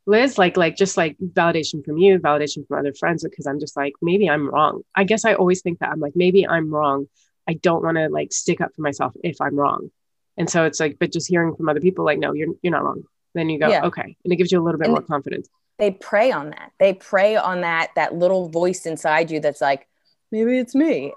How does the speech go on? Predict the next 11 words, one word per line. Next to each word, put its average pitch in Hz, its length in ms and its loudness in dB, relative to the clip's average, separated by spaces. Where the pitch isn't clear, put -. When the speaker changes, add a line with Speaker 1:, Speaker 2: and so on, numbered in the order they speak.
Speaker 2:
And 180 100 0
I'm 185 160 2
just 185 140 -2
like, 180 140 0
"Fucking 349 400 6
no, 359 220 8
it's 339 200 2
not." 269 520 6
<laughs> - 0 -
Like, 320 220 8
I'm, 277 160 2